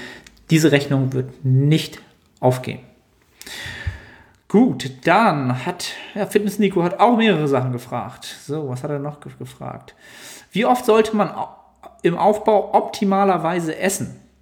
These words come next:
Das wäre dann dem Thema Mealtiming gleichzusetzen oder Mahlzeitenfrequenz. Ähm, habe ich ja gerade kurz vor ein paar Wochen oder ein paar Tagen,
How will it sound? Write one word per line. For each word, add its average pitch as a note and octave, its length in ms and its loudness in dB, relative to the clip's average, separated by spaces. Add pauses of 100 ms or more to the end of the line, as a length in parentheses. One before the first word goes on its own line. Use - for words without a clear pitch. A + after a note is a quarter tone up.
(600)
Das B2+ 200 -4
wäre D3+ 200 4
dann D3+ 160 2
dem D3 120 -2
Thema D#3 300 0
Mealtiming D3+ 720 2
gleichzusetzen A#2+ 720 -6
oder C3 200 -4
Mahlzeitenfrequenz. B2+ 1400 -4 (500)
Ähm, B2 240 0
habe E3+ 120 4
ich G3 80 0
ja D#3+ 500 2
gerade E3 1200 0
kurz D#3+ 380 0
vor - 400 -6
ein C#3 60 -4
paar D3+ 420 0
Wochen C#3+ 320 0
oder C#3 160 0
ein B2+ 100 0
paar B2+ 180 -6
Tagen, C#3 360 0